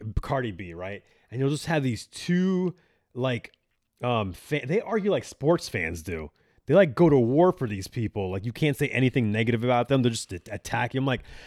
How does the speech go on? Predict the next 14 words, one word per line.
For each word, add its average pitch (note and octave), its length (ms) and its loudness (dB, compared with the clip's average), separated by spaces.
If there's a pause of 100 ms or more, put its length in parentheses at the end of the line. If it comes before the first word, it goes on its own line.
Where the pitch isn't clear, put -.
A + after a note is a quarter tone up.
(100)
how - 100 -6
could F4+ 200 0
you C#4+ 80 0
be A#3+ 100 2
that D#3 220 2
attached B2 760 -4
and A2 240 -4
that B2+ 220 0
invested A2+ 800 -2
in A2+ 220 -4
a A2+ 40 2
s-, - 180 -6
in A#2 220 0
a, G2 280 0